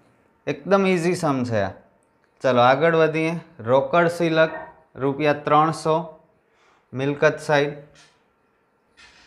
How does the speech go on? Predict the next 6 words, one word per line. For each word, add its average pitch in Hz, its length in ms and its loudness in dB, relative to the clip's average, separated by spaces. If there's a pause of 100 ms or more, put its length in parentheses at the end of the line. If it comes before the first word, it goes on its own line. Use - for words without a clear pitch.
(2750)
જગ્યા 117 380 -6
ખૂટે 127 400 -10
નહીં 113 280 -6
તો 107 100 -8
સારું 104 440 -8
હો. 123 120 -10